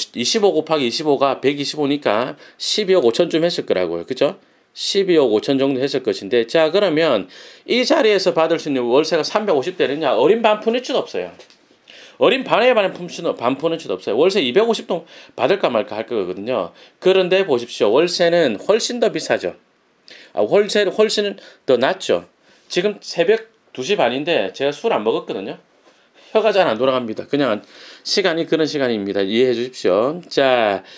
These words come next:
그러니 다시 한번 보십시오. 육 층에, 육 층에 보증금 육천에 월세 삼백오십 나오는 상가, 우리 시세 팔억 정도 할 거라고 했고요. 낙찰가, 낙찰가 뭐 오억 칠천인가 이래요. 오억 칠천 정도에 낙찰 받았는데 보십시오.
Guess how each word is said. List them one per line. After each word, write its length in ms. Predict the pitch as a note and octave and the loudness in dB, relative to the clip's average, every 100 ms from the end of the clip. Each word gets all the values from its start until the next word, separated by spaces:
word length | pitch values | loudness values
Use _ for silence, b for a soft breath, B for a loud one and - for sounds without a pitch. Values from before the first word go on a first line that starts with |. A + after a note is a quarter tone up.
| B B | B B
그러니 680 | - G3+ E3+ D#3+ B2+ F#2+ E2+ _ - | 0 2 2 2 0 0 -4 _ -2
다시 220 | D#3+ G3 | -2 0
한번 140 | F3+ C#3 | 0 2
보십시오. 380 | C3+ C#3 B2+ B2 | 0 0 0 2
육 220 | F#3+ - | 2 -2
층에, 760 | - G3+ D3 C#3 A#2 F#2+ F2 | -2 0 2 2 2 2 0
육 240 | A2+ E3+ - | 0 0 -2
층에 520 | - F#3 E3+ D3+ A2 B B - | -2 0 2 0 -2 B B 0
보증금 420 | B2 E3+ F#3+ F#3+ | 2 2 2 2
육천에 500 | F#3+ - G3 F3+ F3+ | 0 0 0 2 2
월세 260 | - D#3 D#3+ | 2 2 2
삼백오십 460 | E3 F3+ D3+ B2+ D3 | 0 2 2 4 2
나오는 160 | C3+ | 2
상가, 260 | C3+ C#3 A#2+ | 0 0 0
우리 320 | A#2 D#3 - B B | 2 0 -2 B B
시세 360 | - - A3 G3 | -6 -4 -2 -2
팔억 300 | G3 G#3+ G#3+ | 0 0 2
정도 240 | E3 C#3 | 0 0
할 140 | C3 B2+ | -2 0
거라고 280 | C3+ A2+ | 0 2
했고요. 560 | G#2 - C#3 E3 F#2+ F2 B B | 0 0 0 2 0 -2 B B
낙찰가, 680 | - D#3+ - A3+ A3+ F3+ D3+ | -2 -2 0 -2 0 2 2
낙찰가 560 | C3+ C3+ - A3 A#3+ F#3 | 0 -2 -2 -2 0 0
뭐 140 | B2+ G#2+ | 2 2
오억 400 | F#2+ A2+ F3+ - | 4 4 2 -2
칠천인가 640 | - A3+ - A#3+ F3 C3+ | -8 -8 -4 -2 0 2
이래요. 840 | C#3 A#2+ C3 F#2+ F#2 A2 F#2 F2 - B B B B | 2 4 2 2 0 0 -2 -4 -12 B B B B
오억 240 | A#2+ E3+ | 2 2
칠천 380 | F3 G3 G3 G#3 | 0 -2 0 0
정도에 300 | F3+ B2 C#3 | 0 0 2
낙찰 340 | B2 C3 E3+ | 0 -2 -2
받았는데 400 | E3 D#3+ C#3+ A#2 A#2 | 0 0 0 0 2
보십시오. 600 | D#3 F#3 - G#2+ G#2+ | 0 -2 -2 0 0